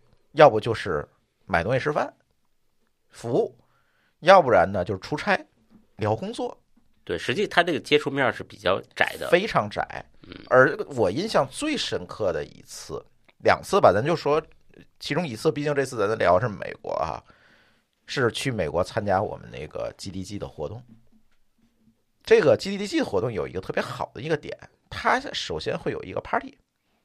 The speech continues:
Speaker 1: 先把大-，大家哪个国家都有啊，各种，各种颜色的，哪个国家都有，他先把大家关一个屋里，啊，吃饭也好，玩儿也好，然后大家都还从各自的国家把各自的国家的特产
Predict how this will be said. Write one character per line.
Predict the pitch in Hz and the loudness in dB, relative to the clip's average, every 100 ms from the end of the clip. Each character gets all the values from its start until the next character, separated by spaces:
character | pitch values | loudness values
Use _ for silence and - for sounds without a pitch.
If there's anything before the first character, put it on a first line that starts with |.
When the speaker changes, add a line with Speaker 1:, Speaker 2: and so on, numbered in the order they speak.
| _ _ _ _ _ _ _ - | _ _ _ _ _ _ _ -4
Speaker 1:
先 | - 190 | 2 6
把 | 160 87 | 6 6
大-， | 156 147 87 - | 6 6 2 2
大 | - 143 | 6 8
家 | 147 156 - _ _ _ | 8 6 0 _ _ _
哪 | 131 156 | 2 6
个 | 147 | 8
国 | 190 | 10
家 | 208 | 12
都 | 196 165 | 12 10
有 | 98 | 8
啊， | 62 78 - | 4 0 -4
各 | - 233 | 6 8
种， | 147 92 90 - | 8 0 -10 6
各 | 240 | 6
种 | 139 | 6
颜 | 90 85 | 0 0
色 | 95 78 | -2 -2
的， | - - - _ | -6 -20 -20 _
哪 | - 95 | -4 0
个 | |
国 | 113 113 | 6 8
家 | 98 | 8
都 | 87 | 6
有， | 78 - - - | -2 -8 -14 -2
他 | 98 | 2
先 | 92 101 | 2 2
把 | 92 78 | 2 2
大 | 80 | 4
家 | 78 | 2
关 | 82 - 90 | 2 0 0
一 | 87 | -2
个 | 80 | -10
屋 | 78 | -8
里， | 80 - _ _ _ _ _ _ _ _ _ _ | -14 -16 _ _ _ _ _ _ _ _ _ _
啊， | - 78 71 - _ _ - | -4 -2 -2 -6 _ _ -6
吃 | 107 | 2
饭 | 107 113 92 | 8 10 8
也 | 82 | 2
好， | - 71 | 2 0
玩 | 73 71 | 2 2
儿 | 76 | 4
也 | 90 | 4
好， | 80 - - _ _ _ | 2 -4 -6 _ _ _
然 | - 85 | -2 2
后 | |
大 | 90 90 | 4 6
家 | 90 | 6
都 | 87 92 | 4 2
还 | 92 87 | 2 2
从 | 90 90 | 0 -6
各 | 92 101 | -4 -2
自 | 95 90 | -2 -6
的 | 85 | -8
国 | - 73 | -8 -2
家 | 87 80 | 2 2
把 | - - | 0 -4
各 | - 87 | -6 -6
自 | 104 | -6
的 | 85 87 | -8 -8
国 | - 82 | -4 0
家 | 85 | 0
的 | 85 | 0
特 | 82 - | 0 2
产 | 113 98 - 73 | 2 0 -8 -12